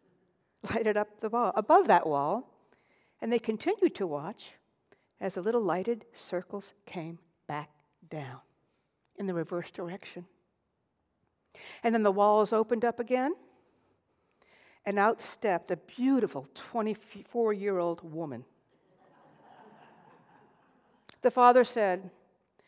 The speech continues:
"Son, go get your mother." <laughs> I couldn't help it. I had to do that.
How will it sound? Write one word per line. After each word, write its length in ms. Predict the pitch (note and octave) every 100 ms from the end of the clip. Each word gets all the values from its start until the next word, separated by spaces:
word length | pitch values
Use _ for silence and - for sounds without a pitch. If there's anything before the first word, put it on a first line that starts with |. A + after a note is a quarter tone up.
| _
"Son, 560 | - C4+ C4 C4 C#4 - _ _
go 100 | B3
get 200 | B3 -
your 100 | F3
mother." 280 | D#3+ D#3 - _ _ _ - - - - - - - - - - - - - - - - - - - - - - - - - - - - _ - - _ _ -
<laughs> 400 | A#4 F#4+ - - - - C4 - - - - - - - -
I 60 | -
couldn't 260 | - B3+ A3
help 220 | G#3 F#3+
it. 60 |
I 40 | F#3+
had 200 | A#3 A3+
to 60 |
do 140 | G3 F3
that. 220 | D3